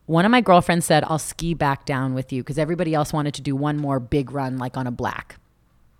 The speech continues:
So my girlfriend Paige is like, "I'll ski back with you. This is our last run."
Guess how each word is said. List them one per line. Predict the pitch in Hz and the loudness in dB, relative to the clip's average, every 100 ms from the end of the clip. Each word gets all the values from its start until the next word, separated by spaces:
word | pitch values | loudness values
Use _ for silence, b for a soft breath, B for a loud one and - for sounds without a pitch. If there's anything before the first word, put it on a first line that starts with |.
| - | -16
So | - | -4
my | 156 135 | -2 0
girlfriend | 143 143 190 | 0 0 0
Paige | - 139 131 | 2 0 0
is | 135 131 | -6 -6
like, | 123 - | -6 0
"I'll | 156 | 0
ski | 160 - 151 | 0 -6 -6
back | 135 117 - | -2 -2 -2
with | 117 - | -6 -4
you. | 98 90 - | -6 -6 -8
This | 151 | -6
is | - | 0
our | 143 | 2
last | 139 135 139 143 | 4 4 2 -2
run." | 127 127 | -2 -2